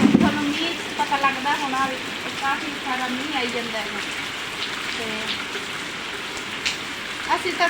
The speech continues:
ਸੁੱਤੇ ਪਏ ਸੀਗੇ, ਮੀਂਹ ਆ ਗਿਆ। ਹੁਣੇ ਉੱਠੇ ਹੀ ਆ, ਬਸ ਉੱਠਦੇ ਅਸੀਂ ਨਹਾਉਣ ਲੱਗ ਗਏ।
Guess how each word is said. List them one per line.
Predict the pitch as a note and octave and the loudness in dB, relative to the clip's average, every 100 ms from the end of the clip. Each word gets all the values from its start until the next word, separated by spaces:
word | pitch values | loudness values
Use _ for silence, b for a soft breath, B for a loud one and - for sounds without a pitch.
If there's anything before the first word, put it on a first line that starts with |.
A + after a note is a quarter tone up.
| F4 | 2
ਸੁੱਤੇ | F4 - D#4+ | 0 6 6
ਪਏ | D#4 D4+ D#4 | 6 2 2
ਸੀਗੇ, | D#4 D4 | 0 0
ਮੀਂਹ | C4 D4 E4 | 2 2 4
ਆ | D4+ C4+ | 6 6
ਗਿਆ। | C4 A#3+ - - - - - - - - - - - - | 6 2 2 -6 -6 -6 -6 -6 -6 -6 -6 -6 -6 0
ਹੁਣੇ | D4 D#4 D#4 | 0 2 2
ਉੱਠੇ | D4 - E4 | 0 0 2
ਹੀ | D#4 | 4
ਆ, | C4+ | 6
ਬਸ | C4+ - | 6 4
ਉੱਠਦੇ | C#4+ B3+ B3+ C4 | 2 2 2 2
ਅਸੀਂ | C#4 B3 | 2 2
ਨਹਾਉਣ | C4 A#3+ A3 | 2 2 2
ਲੱਗ | G#3+ A3 | 0 0
ਗਏ। | G#3+ | -2